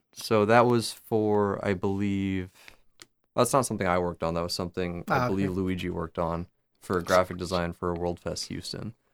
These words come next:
Speaker 1: And it
Speaker 2: Yeah.
Speaker 1: was, it was really good print, actually.
Speaker 2: I,
Speaker 1: Uh,
Speaker 2: like, you know, I don't remember it, but I'm, I'm sure it was amazing.
Speaker 1: So, uh, I, I can tell you, like, the general premise. So
Speaker 2: Yeah.
Speaker 1: the Insight was based on the Wor-, uh, Houston World Festival has been,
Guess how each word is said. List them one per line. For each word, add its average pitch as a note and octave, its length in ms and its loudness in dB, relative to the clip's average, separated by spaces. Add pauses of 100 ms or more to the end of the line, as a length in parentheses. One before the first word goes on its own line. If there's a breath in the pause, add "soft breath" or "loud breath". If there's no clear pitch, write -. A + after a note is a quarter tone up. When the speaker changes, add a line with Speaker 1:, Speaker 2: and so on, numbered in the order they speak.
(140)
Speaker 1:
And G#2+ 100 2
it B2 40 2
Speaker 2:
Yeah. D3 40 2
Speaker 1:
was, C#3+ 180 0
it E3 60 -2
was A#3 100 -2
really D3+ 180 6
good G#2 140 2
print, G2+ 280 0
actually. - 460 -8 (500 loud breath)
Speaker 2:
I, E3 220 2
Speaker 1:
Uh, D#3 60 -4 (160)
Speaker 2:
like, C#3+ 240 0
you D#3 40 0
know, C#3+ 80 0
I C3+ 80 0
don't C#3 160 0 (120)
remember B2+ 320 -2
it, B2 100 -2
but A#2+ 400 -4
I'm, B2+ 200 -2
I'm B2 120 -6
sure A#2+ 340 -4
it A#2+ 40 -2
was A#2 240 -6 (580)
amazing. B2 560 -4 (160)
Speaker 1:
So, A2 420 -4 (460)
uh, G2 240 4
I, A2+ 80 4
I - 20 4
can B2+ 160 0
tell F#2+ 140 -2
you, E2 80 -4
like, F#2+ 200 -8
the F2 80 -4
general E2 340 -6
premise. F#2 400 -14
So C#3 240 -2
Speaker 2:
Yeah. G2+ 40 2
Speaker 1:
the F#2+ 300 0
Insight B2 460 2
was G2+ 120 0
based F#2 280 -2
on F2 200 0
the E2+ 80 -4
Wor-, F2 320 0
uh, F2 260 -2
Houston G2+ 500 -4
World F2+ 200 0
Festival E2+ 680 -4
has F2 100 -4
been, F2 420 -6